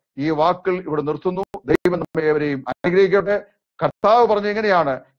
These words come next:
"എന്നാൽ നിങ്ങൾ സത്യം അറിയുകയും സത്യം നിങ്ങളെ സ്വതന്ത്രമാക്കുകയും ചെയ്യും."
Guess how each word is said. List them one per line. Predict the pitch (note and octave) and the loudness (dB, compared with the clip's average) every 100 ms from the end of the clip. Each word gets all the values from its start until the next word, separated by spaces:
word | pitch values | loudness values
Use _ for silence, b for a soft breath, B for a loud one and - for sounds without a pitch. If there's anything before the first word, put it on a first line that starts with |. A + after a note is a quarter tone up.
| - | -8
"എന്നാൽ | C#3 F3+ F3+ | -2 0 0
നിങ്ങൾ | F3 F3 | -2 -4
സത്യം | - E3+ F3+ A#3+ A#3+ A3+ - | -2 -6 -4 -8 -8 -10 -4
അറിയുകയും | C#3+ F3+ E3+ C3 A2 _ | -2 2 0 -2 -8 _
സത്യം | D3 - A#3+ | -8 -6 -6
നിങ്ങളെ | G3 D3 C3+ B2+ _ _ _ - | -6 -4 -4 -4 _ _ _ -8
സ്വതന്ത്രമാക്കുകയും | C#3+ E3+ F3 F3+ F3+ _ B2+ D3+ - _ D3+ | -2 0 2 0 -4 _ -6 -6 -8 _ -12
ചെയ്യും." | C#3+ - A#2 | -12 -12 -14